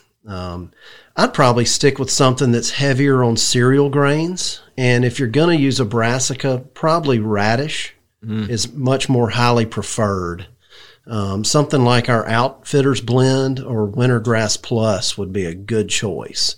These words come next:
Speaker 2: And those folks in Florida can plant chufas.
Speaker 1: Oh,
Speaker 2: If,
Speaker 1: man,
Speaker 2: if,
Speaker 1: yeah.
Speaker 2: if they've got, if they've got, uh, any turkeys, 'cause
Speaker 1: That
Speaker 2: they,
Speaker 1: would
Speaker 2: they
Speaker 1: be
Speaker 2: can
Speaker 1: a,
Speaker 2: scratch 'em up.
Speaker 1: that'd be a g-, really good option. If it's kind of a sandy soil and, and you're,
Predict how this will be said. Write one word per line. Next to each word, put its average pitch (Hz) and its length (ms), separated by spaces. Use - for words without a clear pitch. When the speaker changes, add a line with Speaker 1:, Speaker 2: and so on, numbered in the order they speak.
Speaker 2:
And 110 180
those 139 200
folks 127 400
in 95 140
Florida 110 380
can 92 220
plant 98 280
chufas. - 520
Speaker 1:
Oh, 123 220
Speaker 2:
If, 104 40
Speaker 1:
man, 92 360
Speaker 2:
if, 80 60
Speaker 1:
yeah. 80 280
Speaker 2:
if 92 160
they've 120 220
got, 120 260
if 101 180
they've 113 240
got, 117 400
uh, 117 60
any 113 320
turkeys, 104 600
'cause 95 140
Speaker 1:
That 123 160
Speaker 2:
they, 131 60
Speaker 1:
would 135 80
Speaker 2:
they 131 40
Speaker 1:
be 127 120
Speaker 2:
can 123 80
Speaker 1:
a, - 20
Speaker 2:
scratch 120 260
'em 107 80
up. 110 280
Speaker 1:
that'd 147 220
be 160 120
a 156 60
g-, 135 220
really 165 340
good 117 220
option. 98 440
If 107 160
it's 131 160
kind 139 220
of 127 80
a 123 40
sandy 143 440
soil 151 520
and, 110 220
and 110 220
you're, 117 240